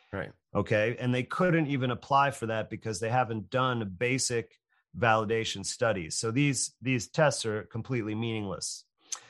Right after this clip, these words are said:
Speaker 2: but they're all allowed to be sold under this emergency use authorization. And this is why the federal government has to keep, uh, the state of emergency renewed, even when all the states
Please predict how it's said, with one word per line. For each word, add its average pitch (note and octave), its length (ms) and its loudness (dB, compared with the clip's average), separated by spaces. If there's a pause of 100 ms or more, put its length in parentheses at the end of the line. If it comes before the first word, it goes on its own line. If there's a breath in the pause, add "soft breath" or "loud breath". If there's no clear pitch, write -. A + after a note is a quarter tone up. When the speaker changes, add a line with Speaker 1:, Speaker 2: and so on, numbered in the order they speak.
(220 loud breath)
Speaker 2:
but C3 320 4
they're C#3 160 6
all D3+ 460 4 (320)
allowed D3 400 6
to B2+ 80 -2
be A#2 140 -2
sold D#3 560 4
under A#2+ 220 0
this A2+ 280 -2
emergency A#2 560 0
use G#2 240 -4
authorization. G2+ 800 0
And G#2+ 100 -2
this A#2+ 180 -2
is G2+ 120 -8
why A2 160 4
the F#2+ 100 -4
federal G#2+ 340 -2
government A2+ 500 -2
has A2 220 -2
to F#2+ 100 -10
keep, - 440 -2 (500 soft breath)
uh, G#2+ 300 4
the G2+ 100 -2
state A#2+ 300 0
of G2 80 -6
emergency A2 600 -2
renewed, A2+ 520 2
even A2+ 320 -4
when A2 140 2
all A2 140 4
the G#2 80 -6
states - 600 -4